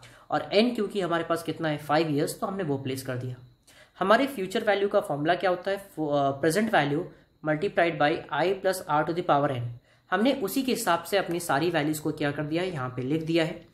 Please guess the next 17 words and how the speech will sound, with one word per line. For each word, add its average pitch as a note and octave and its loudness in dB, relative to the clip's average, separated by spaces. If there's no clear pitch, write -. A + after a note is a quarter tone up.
We D3 2
have D3 2
simply F3 2
solved D3+ 4
the F#3+ 2
values। G3 2
आप C#3+ -2
देख F3+ 0
सकते F3+ -4
हो F3+ 2
वन D#3 2
पॉइंट D#3+ 0
ज़ीरो D#3 2
सिक्स G3+ -4
to F3 -4
the D#3 -2
power D3+ 2